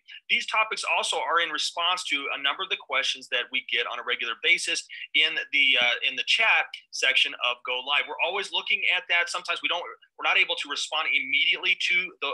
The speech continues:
a lot of the questions that show up in that chat, but just know that we do refer back to them and we look at those questions. We're always looking for that, that, that information, that content that maybe isn't quite as clear to people. And so we want to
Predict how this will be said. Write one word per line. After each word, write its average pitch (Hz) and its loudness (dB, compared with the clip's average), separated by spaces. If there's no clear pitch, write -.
a 135 -4
lot 139 2
of 135 0
the 123 -4
questions 147 0
that 131 -2
show 139 4
up 135 2
in 139 -10
that 123 0
chat, 139 4
but 160 0
just - 0
know 254 2
that 139 0
we 143 -2
do 196 2
refer 196 -4
back 214 4
to - -10
them 113 -4
and 156 0
we 160 4
look 202 -2
at 226 -4
those 175 -2
questions. 139 2
We're 139 -2
always 170 2
looking 175 -2
for 151 -4
that, 151 2
that, 127 2
that 143 2
information, 165 0
that 127 -4
content 175 -2
that 156 0
maybe 175 6
isn't 180 -2
quite 160 4
as 139 -4
clear 196 -4
to 190 -2
people. 185 0
And 160 -4
so - -6
we 139 -8
want 156 0
to 135 2